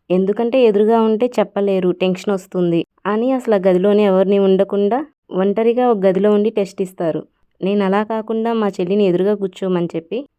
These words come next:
నేను ఇచ్చే టెస్ట్ని వీడియో తీపిచ్చుకున్నానండి. త్వరలోనే ఆ వీడియో కూడా మీ ముందుకు తీసుకొస్తానండి. ఆ వీడియోనే కాకుండా ఈ కాంపిటీషన్‌కి వెళ్ళాలంటే రెండు టెస్టులు ఉంటాయి. ఫస్ట్ టెస్ట్ కూడా వీడియో ద్వారానే ఇస్తామండి. ఆ వీడియో, ఈ వీడియో మొత్తం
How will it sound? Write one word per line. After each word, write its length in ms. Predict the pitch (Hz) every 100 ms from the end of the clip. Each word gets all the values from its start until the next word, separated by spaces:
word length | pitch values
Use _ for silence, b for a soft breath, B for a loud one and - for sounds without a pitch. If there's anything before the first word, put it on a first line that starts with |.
| 185
నేను 200 | 202 202
ఇచ్చే 260 | 190 -
టెస్ట్ని 500 | 233 214 185 - 214 247
వీడియో 240 | 208 196
తీపిచ్చుకున్నానండి. 920 | 185 180 180 - 175 170 165 160 160 - _ -
త్వరలోనే 560 | 190 190 190 214 226
ఆ 100 | 226 208
వీడియో 340 | 196 190 202
కూడా 220 | 208 208 226
మీ 120 | 220
ముందుకు 300 | 196 185 185
తీసుకొస్తానండి. 800 | 196 185 - 180 - 170 160 160 165 _
ఆ 100 | 180 185
వీడియోనే 440 | 202 208 226 220
కాకుండా 420 | 208 185 185 180 214 -
ఈ 120 | 208 208 202
కాంపిటీషన్‌కి 720 | 202 190 190 208 220 208 214 214
వెళ్ళాలంటే 500 | 202 185 185 185 180 220
రెండు 260 | 190 180
టెస్టులు 380 | 180 180 - 180
ఉంటాయి. 300 | 165 180 220 - -
ఫస్ట్ 320 | 190 180 214
టెస్ట్ 360 | 214 208 - 208
కూడా 240 | 208 208
వీడియో 300 | 240 202 190 190
ద్వారానే 420 | 180 185 185 202
ఇస్తామండి. 600 | 208 185 - 170 160 180 240 _
ఆ 140 | 180 180
వీడియో, 420 | 190 196 190 196 196
ఈ 120 | 202 190
వీడియో 360 | 180 180 185 180 -
మొత్తం 400 | 185 170 _ 190